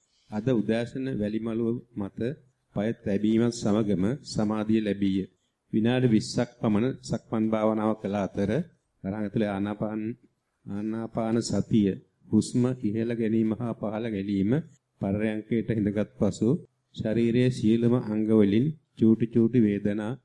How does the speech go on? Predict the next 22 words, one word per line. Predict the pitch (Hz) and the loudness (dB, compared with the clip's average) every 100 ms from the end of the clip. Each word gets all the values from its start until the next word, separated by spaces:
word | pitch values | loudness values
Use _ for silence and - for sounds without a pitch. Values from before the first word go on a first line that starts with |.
| _ _ - | _ _ -4
නලියන | 95 107 113 117 113 | -2 2 2 2 -2
සුළු | - 110 120 135 - | 2 2 4 0 -6
ස්වභාවයන් | _ - 101 107 107 107 110 151 | _ -8 -4 0 2 2 2 -2
ඇති | - 110 117 107 | -6 -2 2 6
වී | 98 120 - _ _ 117 | 6 2 -2 _ _ -6
නැති | 107 113 | 0 2
වී | 113 123 - _ _ | 4 4 0 _ _
ඇති | - 120 | 2 4
වී | 117 123 | 6 4
නැති | 107 - 110 | 2 2 4
වී | 120 127 | 4 4
ගොස් | 101 113 - _ _ _ | 2 2 0 _ _ _
ශරීරයේ | 101 104 110 117 123 | -6 -2 2 2 4
නැති | 117 104 123 | 2 2 4
වී | 120 113 | 4 4
ගිය, | 107 120 - - - | 0 -2 -6 -20 -8
නැති | 98 - 117 | -6 2 6
වී | 98 98 160 _ _ _ | 6 4 -2 _ _ _
සිත | - 104 123 | -2 0 0
පමණක් | 117 113 123 - | -2 -2 -4 -4
ඉතිරි | 107 110 101 | -2 4 6
විය. | 101 | 6